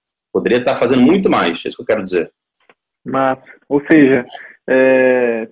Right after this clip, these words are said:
Speaker 2: tem um, tem um oceano azul aí, mas pra você enxergar ele, você precisa mudar a mentalidade, tem que, essa
Speaker 1: Tem que
Speaker 2: questão da
Speaker 1: mergulhar na água,
Speaker 2: criatividade,
Speaker 1: cara.
Speaker 2: né?
Speaker 1: Não tem jeito.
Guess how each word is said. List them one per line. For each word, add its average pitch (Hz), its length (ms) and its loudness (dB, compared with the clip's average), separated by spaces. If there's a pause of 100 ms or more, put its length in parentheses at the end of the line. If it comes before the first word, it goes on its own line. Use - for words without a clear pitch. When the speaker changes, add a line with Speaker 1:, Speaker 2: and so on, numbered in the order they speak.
Speaker 2:
tem 190 220 6
um, 220 180 6
tem 190 220 0
um 214 180 6
oceano 180 380 0
azul 160 360 0
aí, 180 180 0
mas 202 260 -4
pra 180 140 -2
você 185 360 -2
enxergar 190 480 -2
ele, 175 180 -2
você 175 100 -4
precisa 180 320 -6
mudar 170 300 -2
a 160 60 -4
mentalidade, 156 840 -6
tem 156 180 -16
que, 151 140 -20 (360)
essa 135 160 -10
Speaker 1:
Tem 170 120 -2
que 160 120 -4
Speaker 2:
questão 165 100 0
da 151 60 2
Speaker 1:
mergulhar 156 140 2
na 156 80 2 (140)
água, 147 160 -2
Speaker 2:
criatividade, 139 360 -2
Speaker 1:
cara. - 120 -16
Speaker 2:
né? - 120 -20
Speaker 1:
Não 123 140 -6
tem 147 200 2
jeito. 110 400 0